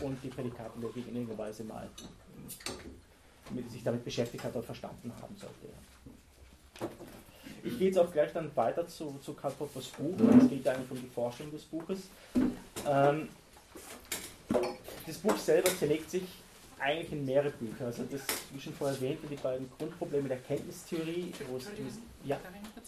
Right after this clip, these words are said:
Speaker 2: ähm, mich hätte noch interessiert, wie ist das dann weitergegangen mit dieser Erkenntnis, diesem empirischen Deduktivismus und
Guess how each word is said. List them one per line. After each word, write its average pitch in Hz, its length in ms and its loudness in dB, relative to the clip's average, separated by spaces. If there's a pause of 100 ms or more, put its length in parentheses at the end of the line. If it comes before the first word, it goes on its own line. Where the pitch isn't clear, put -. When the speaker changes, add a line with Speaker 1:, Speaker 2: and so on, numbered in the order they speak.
(100)
Speaker 2:
ähm, - 840 -14
mich 180 120 -12
hätte 196 140 -12
noch 214 100 -14
interessiert, 208 400 -14
wie 208 60 -10
ist 208 160 -14
das 220 140 -12
dann 208 120 -14 (100)
weitergegangen 233 800 -12
mit 233 80 -12 (120)
dieser 226 200 -12
Erkenntnis, 214 720 -12
diesem 220 400 -10
empirischen 220 760 -10
Deduktivismus 220 1400 -10
und 208 280 -10